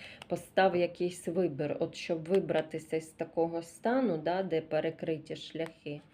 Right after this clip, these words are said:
А що треба зробити? По-перше, вибір, да, і тут також про це. Ви в яких-то могли ілюзіях перебувати. Чому?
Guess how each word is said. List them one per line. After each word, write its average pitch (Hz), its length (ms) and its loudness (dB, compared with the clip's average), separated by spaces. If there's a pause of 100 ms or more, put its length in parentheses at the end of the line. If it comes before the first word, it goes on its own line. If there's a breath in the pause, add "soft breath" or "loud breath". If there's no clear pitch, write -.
(380 loud breath)
А 160 100 -4
що 180 360 -2
треба 160 300 -2 (120)
зробити? 156 720 -8 (400)
По-перше, 185 560 0
вибір, 185 580 2
да, 151 360 2 (340 loud breath)
і 196 100 4
тут 196 320 0
також 147 460 2
про 147 240 -6
це. 147 420 -6
Ви 214 320 2
в 247 40 4
яких-то 202 520 0
могли 180 380 0
ілюзіях 160 600 -2
перебувати. 151 760 -8
Чому? 196 580 -4